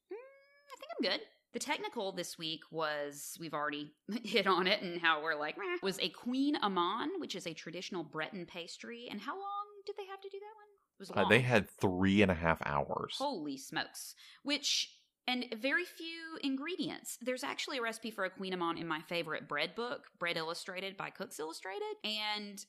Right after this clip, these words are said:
Speaker 1: or, or maybe it's by America's Test Kitchen. Either way, I'd kind of like to try it just because I really trust that book, and I'd like to know what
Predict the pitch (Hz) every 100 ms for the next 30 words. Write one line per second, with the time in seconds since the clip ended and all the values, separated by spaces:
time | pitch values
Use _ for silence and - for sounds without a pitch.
0 | _ 190 165 - 175 170 160 - - -
1 | 104 - - - - - - - - -
2 | 247 196 113 - - 269 - 285 339 427
3 | 311 311 240 - 175 262 349 294 233 -
4 | 233 208 180 160 190 196 - 175 - 180
5 | - 156 214 262 165 160 180 208 196 202
6 | 196 180 139 123 135 208